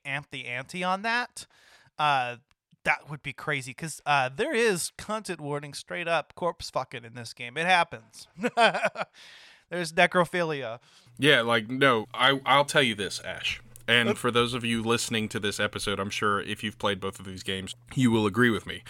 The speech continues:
Speaker 2: Whistleblower, the extension of the Outlast story, where you're Wayland Park, that game is more scary than, is scarier than Outlast.
Speaker 1: I haven't played Whistleblower yet. I was gonna, I was gonna ask if you wanted to talk about that, 'cause I,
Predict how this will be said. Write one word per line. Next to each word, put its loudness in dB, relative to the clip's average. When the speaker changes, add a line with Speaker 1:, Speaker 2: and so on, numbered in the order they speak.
Speaker 2:
Whistleblower, 2
the -6
extension -4
of -6
the -4
Outlast -6
story, -4
where -2
you're -2
Wayland -4
Park, -4
that 2
game 0
is -12
more -8
scary -2
than, -10
is -8
scarier 0
than -8
Outlast. -6
Speaker 1:
I 6
haven't 0
played -4
Whistleblower -8
yet. -14
I -6
was -10
gonna, 0
I 0
was -6
gonna 0
ask -2
if -20
you -12
wanted -10
to -16
talk -4
about -14
that, -12
'cause -10
I, 6